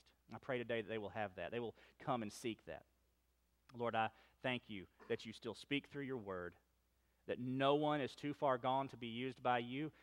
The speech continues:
no believer, no church, and that you're gonna continue to work through the lives of every one of us if we will listen and we will pray, pray, pray,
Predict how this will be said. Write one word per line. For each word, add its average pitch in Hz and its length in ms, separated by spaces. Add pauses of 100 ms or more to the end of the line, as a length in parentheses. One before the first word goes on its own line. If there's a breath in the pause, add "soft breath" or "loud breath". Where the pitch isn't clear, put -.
(140 loud breath)
no 110 240 (160)
believer, 147 420
no 143 140
church, - 560 (840)
and 107 80
that 98 100
you're 123 180
gonna 120 160
continue 139 460
to 127 100
work 120 340
through 120 160
the 110 120
lives 117 580
of 101 100 (100)
every 139 220
one 113 240
of 101 120
us 101 200
if - 80 (120)
we 123 160
will 110 280 (340 soft breath)
listen 127 440
and 113 100
we 107 80
will 92 140
pray, 127 280
pray, 127 220
pray, 110 280